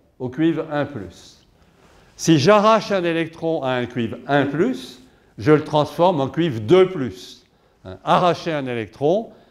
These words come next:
ça revient à injecter une charge positive. Je fais d'abord un cuivre deux plus, donc c'est le cercle blanc qui est ici. Rien n'a bougé jusqu'à maintenant et j'ai toujours quatre atomes d'azote.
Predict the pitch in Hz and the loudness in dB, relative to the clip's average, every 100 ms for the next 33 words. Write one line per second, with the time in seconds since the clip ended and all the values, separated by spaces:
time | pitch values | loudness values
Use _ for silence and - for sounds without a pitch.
0 | _ 139 127 139 123 151 175 147 127 160 | _ 0 2 2 2 0 2 0 0 2
1 | 156 143 156 170 160 127 - 135 117 127 | 2 2 0 0 0 -2 -4 -6 -6 -6
2 | 104 98 - - - - _ _ _ _ | -4 -6 -10 -16 -18 -20 _ _ _ _
3 | _ - - _ _ 143 139 190 208 147 | _ -20 -20 _ _ 2 2 4 4 4
4 | 135 135 160 240 285 123 131 139 151 175 | 0 4 4 4 0 -4 -6 -6 -4 -4
5 | 165 131 107 190 208 202 143 247 - - | -6 -10 2 6 6 4 -2 -2 -4 -14
6 | - - _ _ 92 98 - - _ 104 | -20 -20 _ _ -20 -18 -20 -20 _ -12
7 | 95 98 - 135 - 117 101 117 165 240 | -8 -2 0 0 0 -4 -2 -2 -2 -6
8 | 185 104 95 104 98 165 233 - _ - | -10 -10 -10 -10 -10 -12 -14 -18 _ -20
9 | - _ - - - - 120 190 220 220 | -20 _ -20 -18 -18 -12 0 4 6 6
10 | 202 196 160 185 175 160 160 147 139 135 | 4 4 2 2 2 -2 -2 -4 -2 -4
11 | 143 202 254 156 156 156 165 139 190 185 | -2 -2 -2 -2 -2 0 0 2 2 2
12 | 226 226 226 175 170 156 127 113 98 95 | 2 2 0 -2 -2 -4 -4 -8 -10 -16